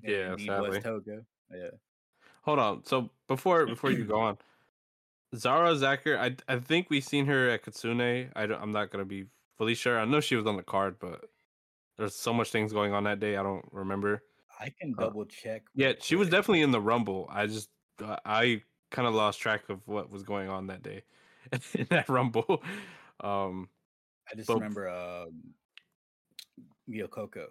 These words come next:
Speaker 1: was going
Speaker 2: Miyokoko
Speaker 1: crazy.
Speaker 2: in one. <laughs> Uh,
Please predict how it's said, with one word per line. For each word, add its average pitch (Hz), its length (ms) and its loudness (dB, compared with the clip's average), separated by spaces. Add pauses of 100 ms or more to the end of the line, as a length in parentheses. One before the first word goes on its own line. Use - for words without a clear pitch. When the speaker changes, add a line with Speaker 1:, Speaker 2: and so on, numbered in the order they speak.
(240)
Speaker 1:
was 104 120 -20
going 98 580 -16
Speaker 2:
Miyokoko 113 460 2
Speaker 1:
crazy. 113 200 2
Speaker 2:
in 104 80 -2
one. 107 300 -2 (360)
<laughs> - 260 -2 (640)
Uh, 95 420 -2